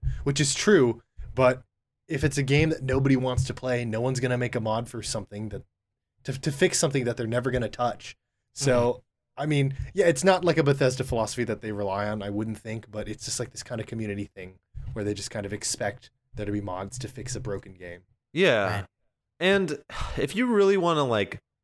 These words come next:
Speaker 3: do something like that, don't even, like, try to make a game at that point. Just, just give s-, just give people the
Speaker 2: Just write a
Speaker 3: tools.
Speaker 2: book.
Speaker 3: <laughs> Yeah, just write a book.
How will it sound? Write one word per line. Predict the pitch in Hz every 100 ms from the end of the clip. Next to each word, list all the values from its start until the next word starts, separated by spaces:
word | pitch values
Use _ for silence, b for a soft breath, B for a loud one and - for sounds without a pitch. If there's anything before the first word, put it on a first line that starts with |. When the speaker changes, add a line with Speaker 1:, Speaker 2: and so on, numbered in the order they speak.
| _ _ _ _ - _ _ _ 117
Speaker 3:
do | - 104
something | - 104 123 120
like | 117 110
that, | 127 120 107
don't | 143 175
even, | 185 175 139 117
like, | 120
try | - 123 120
to | 104
make | 104 98
a | 87
game | 80 87 82 80 76 76 _ _
at | - -
that | 87
point. | - 85 85
Just, | 110 120 - - _ _ _ _ -
just | 135 -
give | 123 117
s-, | - - - _ -
just | 123 -
give | 139
people | - 143
the | 135
Speaker 2:
Just | 104 - 104 98
write | 233 196
a |
Speaker 3:
tools. | 131
Speaker 2:
book. | 117 - - - -
Speaker 3:
<laughs> | 120 147 -
Yeah, | 131 110 82 170 226
just | 208 214
write | 151 151 139
a |
book. | 107 - 98 101